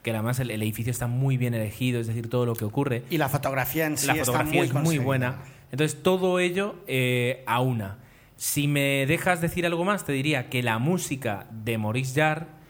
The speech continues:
Speaker 1: eh, hace que encima, pues, eh, ¿cómo se dice? Pues que encima, eh, tenga más valor todavía.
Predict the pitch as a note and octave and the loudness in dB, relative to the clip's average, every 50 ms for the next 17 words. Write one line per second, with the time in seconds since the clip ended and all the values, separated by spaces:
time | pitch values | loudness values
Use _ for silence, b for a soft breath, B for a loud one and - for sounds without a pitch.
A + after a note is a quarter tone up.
0 | B B B B B - _ - A#2+ A#2 A#2 A2+ A2+ A2+ A2+ A2 A2 A2 A2 A2 | B B B B B -12 _ -2 0 2 2 2 2 0 0 0 0 -2 -2 -4
1 | A#2 - - - - B2 A#2+ - - - C#3 C3+ - B2+ A#2+ B2+ - - - A2+ | -4 -6 -6 -2 0 0 2 0 -2 -2 -4 -6 -4 -6 -6 -6 -10 -10 -6 -4
2 | A2+ A2+ G#2+ G#2 - - D#3 D3 C#3 C#3 D#3 D#3+ - - - - - - - A#2 | -2 -2 -2 0 2 2 2 2 2 0 -2 -4 -8 -12 -18 -20 -12 -6 -4 -2
3 | A2 A2 G#2+ - - A#2+ A2 G#2+ G#2 G#2 G#2 G2+ G2+ G2 G2 G2 G2 G2+ A2 - | -2 -2 -4 -4 -4 -4 -2 -2 -2 -4 -4 -6 -6 -6 -6 -8 -8 -8 -10 -12
4 | G2+ - - - A2 G#2+ A2 A2+ A2+ A#2 B2+ D3+ D3 B2 A2 - - G#2+ G#2 G#2 | -14 -14 -10 -8 -6 -6 -4 -4 -4 -4 -4 -4 -4 -6 -6 -6 -6 -6 -6 -6
5 | - A#2 A2+ A#2+ C3+ C#3+ C#3+ C3 A#2+ A2+ A2 A2 A2+ A2+ - - G#2 A2 G#2+ G#2 | -4 -2 0 0 2 2 2 0 0 -2 -2 -4 -4 -4 -6 -6 -4 -4 -4 -4
6 | G#2 G2+ G2+ G2 - - - - - - - A#2+ B2 C3+ B2+ B2+ C3 C3+ B2+ B2 | -4 -6 -8 -12 -16 -20 -20 -20 -8 -4 -2 0 2 2 2 2 2 2 2 2
7 | A#2+ A#2+ C3 B2+ B2+ - A2+ G#2+ A2 D3 F3+ E3 B2+ | 2 2 2 0 0 0 -2 0 0 2 0 0 -2